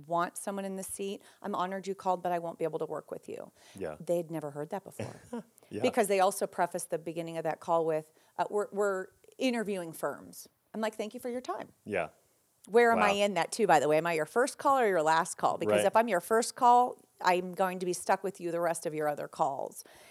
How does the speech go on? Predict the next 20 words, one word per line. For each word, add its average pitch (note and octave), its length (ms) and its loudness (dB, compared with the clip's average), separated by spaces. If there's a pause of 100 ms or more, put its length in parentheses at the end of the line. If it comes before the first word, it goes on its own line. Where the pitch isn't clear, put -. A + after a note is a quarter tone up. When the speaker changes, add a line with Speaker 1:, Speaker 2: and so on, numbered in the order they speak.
(160)
Speaker 1:
And G#3+ 300 0
they G#3+ 140 4
love A3 240 2
the A3 80 -6
story. - 480 -6 (640)
They G#3 100 2
Speaker 2:
That's G#3+ 100 2
Speaker 1:
love G#3+ 160 8
Speaker 2:
great. - 100 -2
Speaker 1:
the C4 60 -4
story, G#3+ 640 -2
and G3 320 -4
it's G#3+ 320 -2
not G#3+ 240 -2
always G3+ 280 4
connected F#3+ 440 -6
to G3+ 140 -4
the F3+ 80 -4
placement - 500 -6
number, B3+ 400 -4